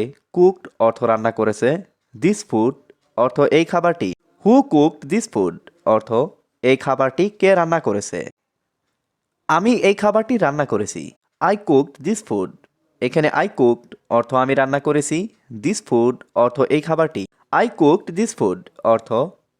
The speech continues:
এই খাবারটি আমি রান্না করেছি। আপনি কোথায় কাজ করেন? Where do you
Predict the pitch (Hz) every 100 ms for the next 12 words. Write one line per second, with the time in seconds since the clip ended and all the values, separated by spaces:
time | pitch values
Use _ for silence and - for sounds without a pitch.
0 | - 135 151 139 151 151 202 - 175 196
1 | 190 185 165 120 - 95 85 _ _ _
2 | _ _ _ _ _ _ _ 147 147 226
3 | 247 247 240 233 131 - 98 98 95 85
4 | _ _ _ 123 220 214 208 208